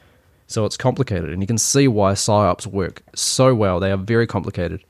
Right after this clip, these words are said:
The tools that they can use against us, uh, the, the, basically these persuasion techniques, nefarious actors, bad people can use against us, is really scary.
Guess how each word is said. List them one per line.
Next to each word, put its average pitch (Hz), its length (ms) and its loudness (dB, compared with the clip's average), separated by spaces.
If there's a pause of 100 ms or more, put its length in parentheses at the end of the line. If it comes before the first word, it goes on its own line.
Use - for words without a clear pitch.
(240)
The 147 140 -4
tools 131 400 2
that 117 160 0
they 110 100 0
can 107 180 -2
use 107 360 2
against 104 500 -2
us, 87 360 -2 (560)
uh, 104 60 -8
the, 107 100 -10
the, 120 160 0
basically 120 440 0
these 98 300 -2
persuasion 113 600 0
techniques, - 600 -6 (220)
nefarious 123 520 2
actors, 131 380 -2
bad 117 480 0
people 147 420 -2
can 123 160 0
use 113 180 0
against 104 360 -2
us, 156 320 -4 (480)
is 107 220 -2 (340)
really 127 400 2
scary. 104 400 -2